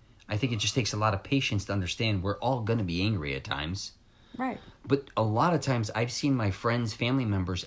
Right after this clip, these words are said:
Speaker 1: angry regarding a lot of things.
Speaker 2: Mm-hmm.
Speaker 1: It could be work especially.
Speaker 2: Mm-hmm.
Speaker 1: And then I see how <laughs> after being so angry and, what's the word, um, inspired or not inspired, so passionate about something
Speaker 2: Mm-hmm.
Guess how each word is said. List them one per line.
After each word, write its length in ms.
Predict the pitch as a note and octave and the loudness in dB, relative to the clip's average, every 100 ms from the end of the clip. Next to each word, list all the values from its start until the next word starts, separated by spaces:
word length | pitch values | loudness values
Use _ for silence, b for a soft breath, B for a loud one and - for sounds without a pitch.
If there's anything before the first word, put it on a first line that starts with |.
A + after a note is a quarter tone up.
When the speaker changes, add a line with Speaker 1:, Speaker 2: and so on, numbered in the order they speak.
| - | -2
Speaker 1:
angry 360 | A2 C3 C#3+ D3+ | 0 2 2 2
regarding 420 | D3 D3 D3 D3+ | 2 2 0 2
a 60 | D3+ | 2
lot 140 | D3+ | 0
of 80 | C#3+ | 0
things. 360 | D#3+ D#3 D#3 | -2 -2 -2
Speaker 2:
Mm-hmm. 260 | - F#3 F3+ F3+ B B B - - | -4 -4 -4 -6 B B B -20 -6
Speaker 1:
It 80 | A#2 | -2
could 160 | D3+ A#2+ | 0 2
be 100 | G2+ | 2
work 400 | F#2 A#2 C3 G#2+ | 2 0 0 -4
especially. 720 | - - G#2 - D#3 F3+ F3+ F#3+ | -2 2 2 2 0 -2 -6 -8
Speaker 2:
Mm-hmm. 200 | F3 E3+ - - | -6 -8 -10 -4
Speaker 1:
And 140 | A#2 | 0
then 100 | C3 | 0
I 100 | B2 | 0
see 280 | G#2+ - E3 | -2 0 2
how 420 | A#2+ A2+ A#2 B2+ A2+ - | 2 2 0 0 -2 -6
<laughs> 160 | - | 0
after 280 | F#3 - C3+ | 0 2 -2
being 340 | A2 C#3 C3+ A#2 | 2 4 4 2
so 480 | - A2+ G#2 G2+ B B B - | 2 2 2 0 B B B -4
angry 580 | A#2+ D#3+ D#3+ F3 D3+ - A#2 | 0 0 0 -2 -4 -6 -4
and, 540 | A#2+ A#2 G#2 G2 G2 b b b b - | 0 2 2 0 -4 b b b b -10
what's 200 | G#2+ - | -10 -6
the 80 | F2+ | -6
word, 340 | E2+ D2 C#2 | -4 -6 -8
um, 380 | G1+ D2+ D#2 C#2+ - | -8 -8 -8 -8 -6
inspired 720 | G2+ - - A2+ A2+ G#2+ F#2+ | -6 -4 0 2 2 2 2
or 360 | E2+ E2 E2 - | 0 -2 -2 -4
not 180 | G#2+ F2+ | -4 -4
inspired, 540 | D#2+ - F#2 E2+ D#2 | -4 -4 -2 -2 -4
so 160 | - E2+ | -4 -4
passionate 500 | - F#2 F#2+ C#3 C#3 | -2 -2 0 2 2
about 220 | D3 C#3+ | 0 0
something 320 | D#3 G3 F#3 | -2 2 2
Speaker 2:
Mm-hmm. 120 | F#3 | 0